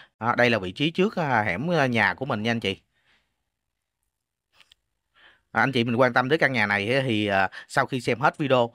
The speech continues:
hãy liên lạc với Nhân qua số điện thoại là không tám hai hai ba chín ba chín ba chín, kênh YouTube Bất Động Sản Sài Thành. Trước khi vào, à, vị trí căn nhà thì, à, Nhân sẽ quay sổ cho anh chị mình xem. Và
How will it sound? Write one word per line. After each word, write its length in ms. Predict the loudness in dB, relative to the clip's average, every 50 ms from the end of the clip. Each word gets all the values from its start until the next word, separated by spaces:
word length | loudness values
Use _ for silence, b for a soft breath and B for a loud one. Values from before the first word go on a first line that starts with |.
| b b
hãy 220 | b -2 0 0
liên 140 | 0 0 0
lạc 140 | 0 0 0
với 120 | 0 -2 0
Nhân 280 | 0 0 -2 0 2
qua 80 | 2 2
số 160 | 2 2 0
điện 120 | 0 -2 -4
thoại 200 | -4 -4 -2 -2
là 60 | -2
không 260 | 0 -2 -2 -2 0
tám 320 | 0 0 0 0 0 -6
hai 180 | -8 -8 -8 -6
hai 260 | -2 -2 -2 -2 -4 -6 B B B B B B B -2
ba 180 | 0 0 -2
chín 280 | -4 -8 -12 -12 -14 -16 -18 _ _ _ _
ba 180 | 0 2 2 2
chín 260 | 0 -4 -8 -10 -10 -14 _ _ _ -2
ba 180 | 0 0 0
chín, 220 | 0 -4 -8 -8 -10 B B B B B B
kênh 220 | 2 2 2 2 -2
YouTube 280 | -6 -4 -4 -4 -4 -2
Bất 140 | -4 -6 -4
Động 140 | -6 -6 -6
Sản 240 | -4 -6 -6 -4 -2
Sài 140 | -2 0
Thành. 180 | 0 0 0 -2 -4 B B B B B
Trước 160 | B -4 -2 -2
khi 160 | -2 -2 0
vào, 340 | 2 2 2 0 0 -2 -2
à, 220 | -2 -2 -2 -4 -4
vị 80 | -8 -6
trí 160 | -6 -4 -4
căn 160 | -2 -4 -2
nhà 180 | 0 0 0 0 B B B B B
thì, 160 | -4 -2 0 0
à, 120 | 0 0
Nhân 160 | 0 -2 -2
sẽ 100 | 0 0
quay 220 | 2 4 4 2 2
sổ 220 | 2 0 0 2
cho 80 | 2 0
anh 80 | 0 0
chị 140 | -2 -2
mình 160 | -2 -4 -2 0
xem. 220 | 2 0 0 0 -6 B B B B B B
Và 540 | -2 2 2 4 4 2 2 2 0 -2